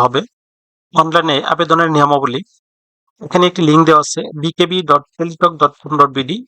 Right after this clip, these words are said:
এই লিঙ্কে প্রবেশ করে আবেদন ফর্ম পূরণ করে সাবমিট করতে হবে। আবেদন শুরু হবে চব্বিশে মার্চ দুই হাজার পঁচিশ ইং তারিখ এবং আবেদনের শেষ সময় চব্বিশে এপ্রিল দুই হাজার পঁচিশ ইং তারিখ। আবেদনপত্র পূরণ করার ক্ষেত্রে প্রার্থীর স্বাক্ষরের সাইজ তিনশো বিয়াশি পিক্সেল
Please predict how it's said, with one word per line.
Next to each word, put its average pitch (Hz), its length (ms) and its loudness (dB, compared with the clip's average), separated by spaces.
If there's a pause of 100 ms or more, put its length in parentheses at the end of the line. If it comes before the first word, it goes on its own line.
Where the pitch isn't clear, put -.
(140)
এই 147 100 0
লিঙ্কে 143 280 -2
প্রবেশ 143 280 -2
করে 196 180 -4
আবেদন 160 300 0
ফর্ম 135 160 0
পূরণ 135 240 -2
করে 135 180 -4
সাবমিট 131 320 -2
করতে 127 240 -12
হবে। 135 140 -2 (640)
আবেদন 165 380 -2
শুরু 165 200 2
হবে 131 180 0 (200)
চব্বিশে 147 440 0
মার্চ - 220 0
দুই 143 140 0
হাজার 131 220 0
পঁচিশ 143 300 -6
ইং 139 140 -4
তারিখ 196 160 -4 (140)
এবং 131 120 0 (120)
আবেদনের 135 440 -6
শেষ 131 200 -2
সময় 151 220 0 (600)
চব্বিশে 135 360 -2
এপ্রিল 233 280 -6
দুই 147 120 4
হাজার 127 220 0
পঁচিশ - 320 -2
ইং 135 140 -4
তারিখ। 180 180 -2 (640)
আবেদনপত্র 180 520 0 (120)
পূরণ 175 260 2
করার 160 200 2
ক্ষেত্রে 160 220 -6 (100)
প্রার্থীর 147 420 -2
স্বাক্ষরের 139 460 -4
সাইজ - 180 -6 (260)
তিনশো 147 300 -6
বিয়াশি 139 360 0
পিক্সেল 147 320 -6